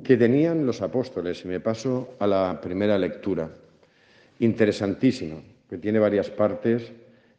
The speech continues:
aunque aparecen muchos nombres y tal, pero es muy interesante porque nos habla ya de esa primera iglesia que se está desarrollando. Lo primero que nos encontramos,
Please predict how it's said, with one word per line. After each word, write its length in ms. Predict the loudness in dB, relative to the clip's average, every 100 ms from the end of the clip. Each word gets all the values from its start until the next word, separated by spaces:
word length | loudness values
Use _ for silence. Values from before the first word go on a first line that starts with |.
| _
aunque 220 | -4 2
aparecen 400 | 4 4 2 2
muchos 320 | 0 0 -4
nombres 560 | -2 0 2 0 -2 -2
y 40 |
tal, 360 | -2 0 0 -2
pero 260 | 0 4 2
es 120 | 2
muy 140 | 0
interesante 640 | 0 2 -2 -2 -4 -2 -2
porque 260 | -2 -4
nos 180 | -4 -2
habla 240 | -2 0 2
ya 460 | 2 0 -6 -20 -20 _ _ _
de 300 | 0 6 6
esa 540 | 6 2 0 0 -6 -6
primera 380 | 0 2 4 2
iglesia 600 | 2 2 0 0 -4 -2
que 100 | -8
se 120 | -10
está 200 | -6 -4
desarrollando. 920 | -4 -6 -6 -2 -2 -2 -6 -10 -14 _ _ _ _ _ _ _ _
Lo 180 | 4 4
primero 380 | 6 2 2 0
que 100 | 0
nos 160 | -4 -4
encontramos, 840 | -4 -4 -4 -4 -4 -8 -16 -20